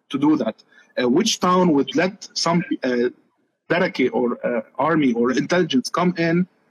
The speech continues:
and unplug their electricity because Zaim مش عاجبه? So I think the parliamentary elections was great because it showed we exist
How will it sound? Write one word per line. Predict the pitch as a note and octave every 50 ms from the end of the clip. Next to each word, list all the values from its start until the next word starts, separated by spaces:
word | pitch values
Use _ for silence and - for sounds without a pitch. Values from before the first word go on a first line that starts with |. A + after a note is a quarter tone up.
| _ _ _ _ _ _ _ _ _ -
and | C#3 C#3 C#3 C#3 D3+
unplug | F3+ F#3+ G3+ G3 - F#3 G3 G3+ G3 F3
their | E3 E3 E3
electricity | E3 D#3+ - - G3 G3+ F#3+ G3 - G3 F#3+ G3+ G#3+
because | F#3 E3+ D#3 F3 F3+ D#3 D3 C#3 - C#3
Zaim | D3 D3 E3 E3+ D#3+ C#3
مش | C#3+ C#3 -
عاجبه? | A#2+ A#2+ B2 A#2+ A#2 - _ _ _ _ _ _ _ _ _ _ _ -
So | - - C#3 C3 A#2+ A#2 A#2 _ _ _ _ _ _ _ _ -
I | - E3+ G3
think | G3 G3 G#3 G#3+ G#3+ A3 D#3+
the | C#3+ C#3 C3+ B2+ A#2+ A#2+ - _ - - _ _ _ _ _ _ _ _ _ _ _ _ _ -
parliamentary | D#3+ D#3+ D#3+ D#3 D3+ D#3+ F3+ G3 G3 F3 F3 D3
elections | C#3 D3 D3 - - G3 G3 F3
was | C#3+ C3+ C3 A#2+ A#2
great | C3+ C#3 D#3+ G3 G3+ -
because | - - C#3 B2+ C#3
it | C3 -
showed | - D#3 D#3 E3 F#3+
we | B3+ C4 A#2+
exist | E3 A#3 E3 - D3 C3+ - - - _ - -